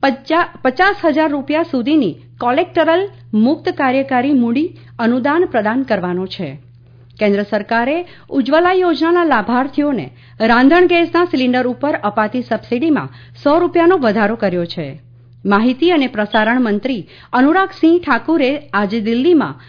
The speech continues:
પત્રકારો જણાવ્યું હતું કે હવેથી ઉજ્જવલા યોજનાના લાભાર્થીઓને સિલિન્ડર દીઠ બસો રૂપિયાના બદલે ત્રણસો રૂપિયા સબસિડી અપાશે. આ સમાચાર આપ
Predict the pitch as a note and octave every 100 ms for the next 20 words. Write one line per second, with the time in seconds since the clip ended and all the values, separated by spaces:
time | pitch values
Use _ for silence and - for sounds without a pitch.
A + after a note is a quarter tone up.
0 | - - C4+ E4 F#4 E4+ F4 G4 G#4 -
1 | - - - - - G#3 B3 C4 D#4 F#4
2 | C4+ A#3+ B3 B3 D4+ D3 - - - A3+
3 | B3+ F4 G4 F#4 C4 A3 C4 D4 D#4 A#3+
4 | G#3 A#3 C#4 C#4+ G3+ F3+ A#3 A#3+ C#4 D4+
5 | G3 - - - - D4 E4+ F4+ F4+ C4+
6 | D#4+ - - F#3+ A#3+ B3 F4+ E4+ D4+ C#4
7 | C4+ D4 C4 D3 - - - B3+ B3+ C#4
8 | F4+ D#4 C4+ D#4 A#3+ A3 B3 A#3+ F4 G3+
9 | G3 F3 - C#3 C#3 - - - - -
10 | - A3+ A3+ G#3+ G#3 G3+ G#3+ G#3+ C4 D#4